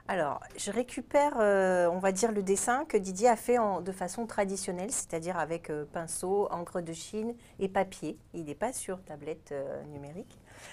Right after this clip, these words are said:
Donc moi, je récupère ça et je vais le transformer justement en données numériques. Je vais donc le scanner et je vais nettoyer le dessin. C'est-à-dire que s'il y a des taches, s'il est déformé, s'il y a des cases pas bien dessinées, tout ça. Et puis peut-être je vais redessiner des décors ou des personnages.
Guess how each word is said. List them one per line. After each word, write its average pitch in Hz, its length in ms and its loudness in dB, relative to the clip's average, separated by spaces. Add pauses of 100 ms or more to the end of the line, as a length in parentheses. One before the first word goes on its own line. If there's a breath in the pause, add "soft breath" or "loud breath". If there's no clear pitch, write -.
(240 loud breath)
Donc - 220 -6
moi, 226 120 2
je 240 100 0
récupère 202 460 -2
ça 220 400 -2
et 196 80 0
je 175 80 -8
vais 180 80 0
le 170 40 -6
transformer 208 480 -6
justement 170 640 -8
en 156 60 -8
données 156 240 -8
numériques. 151 320 -6
Je - 60 -14
vais 160 60 -6
donc 160 240 -8
le 147 320 -8
scanner 190 520 -6 (480 loud breath)
et 180 80 -4
je 170 120 -4
vais 214 380 4
nettoyer 220 500 0
le 202 100 -6
dessin. 190 360 -2
C'est-à-dire 147 460 -8
que - 100 -10
s'il - 200 -12
y - 20 -6
a 147 40 -8
des 143 160 -12
taches, 180 340 -8
s'il 175 140 -14
est 160 40 -8
déformé, 170 720 -4
s'il 180 240 -12
y 156 60 -2
a 151 40 -6
des 151 140 -10
cases 151 260 -10
pas 151 140 -10
bien 156 180 -10
dessinées, 156 380 -12
tout - 120 -20
ça. 359 180 -8 (100)
Et 175 60 -8
puis 208 180 -12
peut-être 208 380 -4
je 180 60 -8
vais 170 220 -2 (380 loud breath)
redessiner 165 480 -8
des 156 120 -8
décors 214 460 0
ou 214 100 2
des 175 100 0
personnages. 214 800 -6